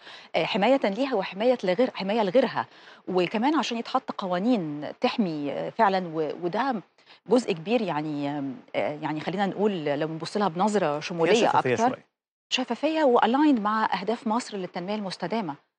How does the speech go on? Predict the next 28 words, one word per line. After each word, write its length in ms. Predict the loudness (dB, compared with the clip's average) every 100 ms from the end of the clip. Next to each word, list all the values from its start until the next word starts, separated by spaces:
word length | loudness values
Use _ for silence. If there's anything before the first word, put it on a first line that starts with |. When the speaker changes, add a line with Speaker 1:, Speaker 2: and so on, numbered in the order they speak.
| _ -4
Speaker 1:
يعني 380 | -2 -2 -6 -6
Speaker 2:
هو 160 | -2
Speaker 1:
هي 40 | 0
Speaker 2:
إحنا 140 | 0
في 100 | -2
ألفين 220 | -4 -2 -4
وتلاتين 560 | -2 -4 -4 -4 -4 -8 _ -4
رايحين 340 | -4 -4 -10
فين 240 | -6 -6
تحديدًا 420 | -6 -10 -10 -10 -14 _ _ _
فيما 140 | 0 2
يتعلق 220 | 4 2
Speaker 1:
آآ، 20 | 2
Speaker 2:
بالمرأة؟ 400 | -2 -6 -8 -14 _ 0
Speaker 1:
إحنا 200 | 2 2
في 120 | 0
عشرين 240 | 0 -2
تلاتين 380 | 0 0 2 4
رايحين 500 | 4 2 4 6 6
إن 300 | 4 0 -2
المرأة 320 | 0 2 2
تكون 500 | 0 -4 0 2 2
عضو 440 | 0 2 2 2 -6
فاعل 420 | 0 2 2 -2 -8 _ -10
في 60 |
تحقيق 260 | -8 -4 -6
التنمية 380 | -2 -2 -2 -2
المستدامة 680 | -6 -10 -2 -2 -2 -4